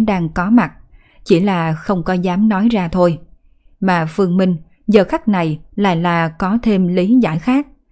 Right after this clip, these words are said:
bởi vì sư phụ hắn trước đây cũng đã nói với hắn mấy câu, chỉ là không thấu triệt như vậy. Sư phụ hắn nói cho hắn biết, tu luyện giả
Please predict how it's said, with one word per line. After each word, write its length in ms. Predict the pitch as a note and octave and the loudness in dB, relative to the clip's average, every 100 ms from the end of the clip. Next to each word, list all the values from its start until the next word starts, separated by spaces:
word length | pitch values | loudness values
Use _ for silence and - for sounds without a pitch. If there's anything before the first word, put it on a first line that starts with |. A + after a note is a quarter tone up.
| _ _ _ | _ _ _
bởi 200 | G#3 E3+ | 0 2
vì 280 | F#3+ F#3+ E3+ | 2 2 0
sư 220 | D#3+ G3+ | 0 -2
phụ 240 | F3+ F3+ D#3 | 0 -2 0
hắn 240 | G3 G#3+ | 0 0
trước 200 | D#4 D4+ | 0 0
đây 300 | G3+ F#3+ F3+ - | -2 -2 -2 -2
cũng 180 | F#3 D#3+ | -2 0
đã 120 | E3 | -2
nói 280 | E3+ F#3 G#3+ | -2 -2 -2
với 180 | G3+ G3 | -2 -2
hắn 300 | F#3+ F#3+ G#3+ | -2 0 0
mấy 200 | G3 A#3 | 0 -2
câu, 240 | F#3+ F3 D#3+ - - - - | 0 -2 -4 -12 -20 -20 -2
chỉ 140 | - | 2
là 360 | E3+ G3 E3+ D#3+ | 2 2 0 -4
không 340 | D#3+ G3+ F3+ | -4 -4 -2
thấu 260 | E3+ F#3+ A3+ | -2 0 0
triệt 220 | A#3+ E3 | 2 0
như 140 | E3 F3+ | 0 -2
vậy. 280 | E3 D3+ C#3+ - - - _ _ _ - - - - | -2 -6 -8 -16 -20 -20 _ _ _ -20 -18 -18 -16
Sư 220 | - A#3 | 0 2
phụ 200 | G3+ F#3 | 4 2
hắn 360 | D#3 F#3+ F#3+ A#3+ | 0 0 4 4
nói 220 | G#3 G#3+ A#3 | 4 2 0
cho 100 | F#3 | -2
hắn 280 | F#3 F#3 | -2 0
biết, 260 | G#3+ C#4 - - - _ _ - | 2 2 0 -14 -20 _ _ 0
tu 140 | G3+ F#3 | 4 4
luyện 240 | F3 D3 | 4 0
giả 280 | E3+ D3+ | -2 -4